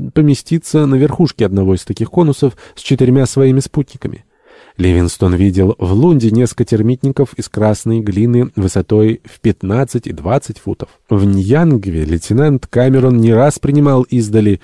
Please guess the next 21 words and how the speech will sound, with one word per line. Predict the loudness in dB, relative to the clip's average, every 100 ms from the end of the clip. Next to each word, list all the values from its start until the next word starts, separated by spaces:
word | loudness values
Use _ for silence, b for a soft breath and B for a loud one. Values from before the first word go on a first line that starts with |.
| B B
скопище | -20 -4 -4 -2 -6
таких | -6 -4 -2
муравейников | 0 2 0 0 -2 -4
за | -2
посёлок. | -2 -2 -4 -6 -16 _ -6
Он | -2
обнаружил | 0 2 2 2 2 0
исполинские | -2 -2 0 0 -2 -2
термитники, | -2 -2 -2 -2 -6 -6
целые | -8 0 2 4 2 0
здания | -6 -4 0 0 2 0
высотой | 0 -2 -2 0 0
не | 0
в | -4
двадцать, | -4 -2 -2 -4 -12 -10
а | -10
в |
сорок | -8 -2 0 0 -4
и | -8
пятьдесят | -8 -8 -8 -4 -2 -4
футов. | -10 -10